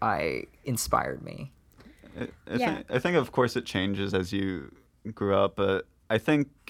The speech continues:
Speaker 2: I, I'm with you, you guys, uh, and especially Lily, just doing, like, that sort of, like, college age group. But that I, I hopefully I would, I would hope that my art practice later on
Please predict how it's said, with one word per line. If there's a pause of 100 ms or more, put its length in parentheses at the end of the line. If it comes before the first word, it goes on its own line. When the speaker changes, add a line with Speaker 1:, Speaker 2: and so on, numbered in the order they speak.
Speaker 2:
I,
I'm
with
you, (120)
you
guys,
uh, (680)
and
especially
Lily,
just (300)
doing,
like,
that
sort
of,
like,
college (1200)
age
group.
But
that
I, (180)
I
hopefully
I
would, (360)
I
would
hope
that
my (1160)
art
practice
later
on